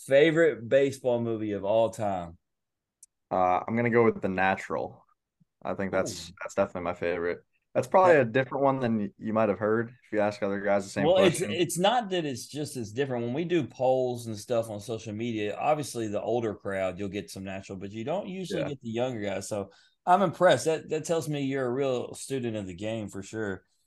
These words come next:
Speaker 2: Oh, for sure.
Speaker 1: All right. So I saw this. I think I know the answer to this, but you,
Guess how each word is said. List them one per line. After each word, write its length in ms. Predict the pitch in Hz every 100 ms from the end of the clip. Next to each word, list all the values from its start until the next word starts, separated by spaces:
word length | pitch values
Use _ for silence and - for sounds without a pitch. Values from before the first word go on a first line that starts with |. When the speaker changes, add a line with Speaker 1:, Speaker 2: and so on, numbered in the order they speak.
| _ -
Speaker 2:
Oh, 160 | 95 92
for 80 | 92
sure. 320 | - 90 90 _ _ _ _
Speaker 1:
All 80 | 117
right. 400 | 160 143 107 95 -
So 640 | - 147 131 127 127 127 131 _ _ _ _
I 100 | 120
saw 540 | 120 - 202 208 208 185
this. 380 | 160 151 147
I 80 | 139
think 200 | 120 160
I 60 | 156
know 160 | 139
the 120 | 127 120
answer 340 | 131 127 120
to 60 | 117
this, 200 | 120 120
but 200 | - -
you, 280 | - -